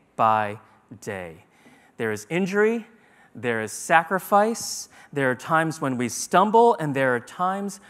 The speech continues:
when we will fall. But it is then, and it is there, that we will find that someone comes to meet us, to be by our side, and to pick us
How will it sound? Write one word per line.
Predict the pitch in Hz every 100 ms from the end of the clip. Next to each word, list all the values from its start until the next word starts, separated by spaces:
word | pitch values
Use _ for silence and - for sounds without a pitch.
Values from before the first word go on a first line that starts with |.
| -
when | 131 131 123
we | 170
will | 175 175 170
fall. | - - 156 123 104 110 - - -
But | 175 190
it | 254
is | 269 190
then, | 254 277 160 185 233 _ _ _ _ _ _ _ _ -
and | 170 170
it | 208
is | 226 180
there, | - 208 165 120 120 170 _ _ _ _ _ _ -
that | 147 131
we | 185
will | 180 165
find | - 170 165 160 135
that | 139 139 -
someone | - 202 220 208 208
comes | 208 - 151 143 147 143 - _ _ _
to | - 143
meet | 120 120 123 120
us, | 87 - - - - - _ _ _ _ _ -
to | 139
be | 117 165 190
by | 180 170 165
our | 147 139
side, | - 131 110 92 85 90 _ _ _ _ _ _ _ -
and | 139 123
to | 120 _ _ -
pick | 190 175
us | 156 -